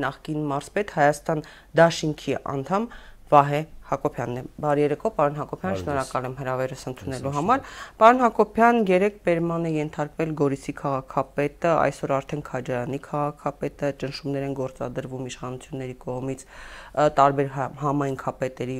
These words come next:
Speaker 1: ուղղությամբ, ը, ձերբակալություններ, խուզարկություններ։ Նախ կարող եք ներկայացնել, ինչ է կատարվում, հետո հա-, հասկանանք, թե իշխանություններին ինչ է տալու այս ամբողջ գործընթացը։
Speaker 2: Մ, կարճ ասած, սա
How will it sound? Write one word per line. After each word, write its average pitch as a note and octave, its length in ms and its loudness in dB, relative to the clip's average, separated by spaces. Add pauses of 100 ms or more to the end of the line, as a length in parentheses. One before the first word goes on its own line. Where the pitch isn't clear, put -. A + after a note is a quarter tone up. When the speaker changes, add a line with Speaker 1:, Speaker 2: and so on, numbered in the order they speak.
(160)
Speaker 1:
ուղղությամբ, F3+ 800 0
ը, - 460 0 (520)
ձերբակալություններ, C#3+ 1080 -2
խուզարկություններ։ C#3 1080 -4
Նախ F#3+ 160 -8
կարող G#3+ 240 2
եք G#3+ 160 -10
ներկայացնել, D#3 560 -4 (160)
ինչ F3 160 0
է - 120 -2 (100)
կատարվում, F#3 580 0
հետո F#3 180 -2 (140)
հա-, D3+ 240 2 (240)
հասկանանք, E3+ 400 -6
թե D#3 160 -4
իշխանություններին D3+ 880 -2 (320)
ինչ F#3+ 60 -2 (100)
է F#3 160 -2
տալու E3 400 2
այս - 240 -10
ամբողջ B2+ 400 -10
գործընթացը։ - 680 -8 (520)
Speaker 2:
Մ, G#2+ 400 -10 (680)
կարճ C#3 340 -8
ասած, E3 400 -4
սա - 520 -8